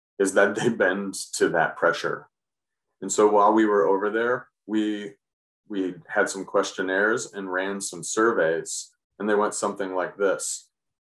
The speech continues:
"Hey, did you know that there are millions of Uyghurs who are not criminals who are incarcerated for their belief system?"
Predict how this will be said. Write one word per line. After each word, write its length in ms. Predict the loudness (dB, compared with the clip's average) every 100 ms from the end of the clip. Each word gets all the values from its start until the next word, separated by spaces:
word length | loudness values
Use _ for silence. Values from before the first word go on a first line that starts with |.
| _ _ _ _ _ _
"Hey, 100 | 2
did 180 | 2 0
you 80 | 0
know 240 | 2 2 2
that 200 | 0 0
there 240 | 0 2
are 180 | 0 -4
millions 800 | -6 -2 -2 -2 -4 -8 -10 -10
of 120 | -10
Uyghurs 460 | -6 -4 -2 -2 -2 -8 _ -4
who 80 |
are 160 | -2 -2
not 280 | 0 -2 -4
criminals 500 | -10 -12 -8 -8 -8
who 100 | -6
are 160 | -4 -4
incarcerated 920 | -6 -2 0 0 -2 -4 -2 -4 -8 -10 _ _ _
for 120 | -6 -2
their 160 | -2
belief 340 | -2 -4 -4 -8
system?" 600 | -8 -8 -6 -6 -6